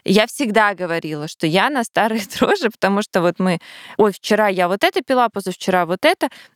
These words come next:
и я действительно у себя в голове прям вспоминала, типа, ого, это что, я четыре дня уже не пью, но это надо выпить. И я в этом не видела проблемы, пока что, я, кстати, не помню, что именно стало триггером на то, чтобы обратить внимание, что, о, фига себе, сколько я пью.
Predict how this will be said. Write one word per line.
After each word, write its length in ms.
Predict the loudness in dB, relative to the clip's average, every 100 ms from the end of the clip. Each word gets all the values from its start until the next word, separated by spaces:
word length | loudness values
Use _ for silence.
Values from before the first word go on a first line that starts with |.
| _ 0
и 60 |
я 220 | 2 2
действительно 480 | 0 -2 -2 0 -2
у 20 |
себя 220 | 0 0 0
в 60 |
голове 380 | 0 0 0 -2
прям 260 | 0 -2 -2
вспоминала, 680 | -6 -2 2 4 4 2
типа, 340 | -2 -6 -2 -2
ого, 360 | 0 0 2 2
это 200 | 0 -6
что, 160 | -4 -2
я 120 | 0
четыре 300 | -2 -4 0
дня 180 | 2 2 2
уже 160 | -2
не 100 | -4
пью, 220 | -4 -2 0
но 100 | 2
это 220 | 2 2
надо 300 | 0 0 0
выпить. 340 | 0 -2 -10 -12 -20 -20 0
И 60 | 4
я 180 | 4 4
в 40 |
этом 200 | 0 -2
не 120 | -4
видела 220 | -2 -2 0
проблемы, 460 | -2 0 0 0
пока 280 | -2 -2 -2
что, 200 | -2 -2
я, 180 | -2 -2
кстати, 180 | -4 -2
не 80 | 0
помню, 360 | 2 2 0 -2 -12
что 240 | -12 -2 2
именно 320 | 2 2 0 -6
стало 640 | -2 2 2 2 0 -2 _ _ -20 _
триггером 500 | 0 2 4 2 2 0
на 100 | -2
то, 100 | -2
чтобы 260 | 0 2
обратить 400 | 2 0 -2 -2
внимание, 320 | 0 0 0 -2
что, 180 | 0 2
о, 200 | 2 0
фига 540 | -4 -6 0 2 2
себе, 140 | -2 -6
сколько 320 | -4 -4 0
я 140 | 0
пью. 380 | 0 -2 -2